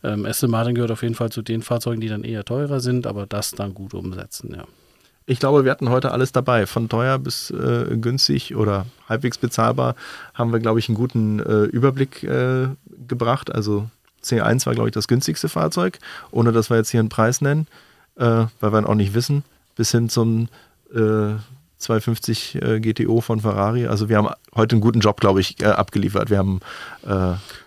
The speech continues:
Speaker 1: Ja, weil wir da ja auch nicht drauf
Speaker 2: gute
Speaker 1: gucken. Wir gucken ja, ähm, welches Magazin hat eigentlich schöne Artikel und spricht auch ein bisschen über die Person. Und da komme ich ja zu meinem, zu meinem ersten Artikel im Prinzip zurück, ähm, wo ja über den Erfinder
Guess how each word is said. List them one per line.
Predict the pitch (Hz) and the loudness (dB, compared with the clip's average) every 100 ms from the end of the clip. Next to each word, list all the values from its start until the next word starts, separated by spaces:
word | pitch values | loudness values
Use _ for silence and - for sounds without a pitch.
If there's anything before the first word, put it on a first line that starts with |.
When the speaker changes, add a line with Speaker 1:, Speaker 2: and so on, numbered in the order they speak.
| - | 4
Speaker 1:
Ja, | 165 | 6
weil | 175 | 8
wir | 175 | 6
da | 165 175 | 6 6
ja | 165 | 8
auch | |
nicht | 160 156 | 8 8
drauf | 156 151 | 4 4
Speaker 2:
gute | 113 175 | 2 0
Speaker 1:
gucken. | 123 127 | 0 0
Wir | |
gucken | 135 151 151 143 | 0 0 2 4
ja, | 139 143 139 135 135 135 131 | 6 4 4 2 0 0 0
ähm, | 131 131 123 123 123 123 131 135 131 135 135 131 131 - 131 123 139 | 0 0 -2 -4 -4 -6 -8 -10 -12 -12 -10 -10 -10 -12 -14 -14 -6
welches | 131 135 143 - | -4 -2 -4 -2
Magazin | 135 131 - 139 143 | 0 0 -2 -2 0
hat | 135 - | -2 -2
eigentlich | 127 127 127 123 | -4 -2 -2 -4
schöne | - 151 147 139 | 0 0 2 0
Artikel | 127 - 143 170 180 185 - - - - | -4 -6 -2 2 2 -2 -14 -20 -20 -10
und | - 135 - | -2 -2 0
spricht | 147 139 135 | -2 0 0
auch | 127 | 0
ein | 127 | -2
bisschen | 139 - 135 | -2 -2 -2
über | 131 135 | 0 -2
die | 127 123 | -2 -4
Person. | 131 117 127 147 151 | -6 -4 0 2 4
Und | 131 | 2
da | 127 | 2
komme | 139 139 | 4 4
ich | 127 | 4
ja | 127 | 0
zu | - | 2
meinem, | 123 123 123 120 117 | 0 2 2 0 -2
zu | - | -4
meinem | 117 117 | -4 -4
ersten | 123 123 - 135 | -4 -4 -4 -4
Artikel | 131 - 135 139 135 127 - - - - - - | -4 -4 -6 -4 -4 -4 -10 -20 -20 -20 -16 -8
im | 127 | -6
Prinzip | - - - 131 - | -4 -4 -2 -6 -6
zurück, | - 117 120 - - - | -8 -6 -6 -8 -14 -6
ähm, | 123 120 120 117 117 117 117 | -4 -2 -2 -2 -2 -4 -4
wo | 120 120 | -4 -4
ja | 117 | -2
über | 113 | -4
den | 110 113 | -6 -6
Erfinder | 107 - 131 123 127 123 123 | -8 -8 -2 0 0 0 -2